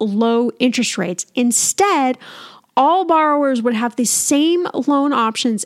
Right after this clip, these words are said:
and the same loan interest rates. Again, could be bad for a lot of people because I, I know a lot of low-income people, they need,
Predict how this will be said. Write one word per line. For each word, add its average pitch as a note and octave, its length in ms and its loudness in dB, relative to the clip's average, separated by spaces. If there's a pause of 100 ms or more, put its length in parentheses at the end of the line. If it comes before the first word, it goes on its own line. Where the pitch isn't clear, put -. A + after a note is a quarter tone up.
and C#4+ 420 0
the D#4 80 0
same B3+ 560 0
loan A3+ 600 -2
interest - 640 -4
rates. - 540 -2 (800)
Again, C#4+ 600 -2 (340)
could A3 300 -2
be C#4+ 560 0
bad A3 840 0
for B3 520 0
a A#3 60 -2
lot F#3 400 0
of G#3+ 220 -4
people E4+ 500 -2
because A3+ 560 -4 (400)
I, - 260 -2
I - 40 0
know A#3+ 180 2
a - 20 0
lot A3+ 300 0
of C4 160 0
low-income A#3+ 680 0
people, A#3+ 460 0
they B3+ 400 0
need, D#4 640 2